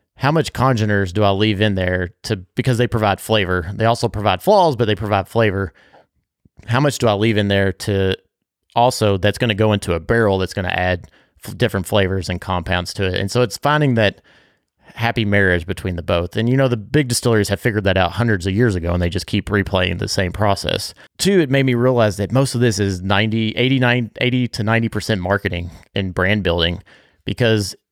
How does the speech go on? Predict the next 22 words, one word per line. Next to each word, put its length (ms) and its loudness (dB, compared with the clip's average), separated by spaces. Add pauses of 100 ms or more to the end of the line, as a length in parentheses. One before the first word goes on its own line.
distilling 480 0
is 240 2
such 180 -2
a 40 -2
repeatable 520 -2
process. 600 -2 (560)
You 80 -4
know, 140 2
with 240 -2
vodka, 560 0 (300)
you 120 0
know, 160 2
ninety 380 0
percent 520 0 (220)
of 180 0
the 140 -2
vodkas 500 -2
out 220 0
there 180 0
are 100 -2
not 240 -2
made 440 -2